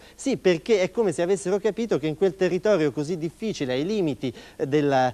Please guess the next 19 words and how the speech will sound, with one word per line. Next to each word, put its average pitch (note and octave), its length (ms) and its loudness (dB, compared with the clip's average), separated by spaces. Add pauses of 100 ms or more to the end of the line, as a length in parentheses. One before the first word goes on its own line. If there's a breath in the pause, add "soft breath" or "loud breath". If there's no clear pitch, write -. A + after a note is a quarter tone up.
(140 loud breath)
degli C#3 360 -2
spuntoni D#3+ 520 -2
di D3 100 0
roccia D#3 380 0
che C3 100 -4
danno E3+ 220 -2
sugli F3+ 240 -2
abissi, G3 440 -4
qualunque F3 480 0
atto F3 240 0
di E3+ 120 0
violenza C#3+ 520 0 (220 loud breath)
può G3 160 0
nuocere F3+ 480 0
più G3+ 220 0
a D3 60 0
chi - 220 -4
lo E3+ 120 2
fa D3+ 340 2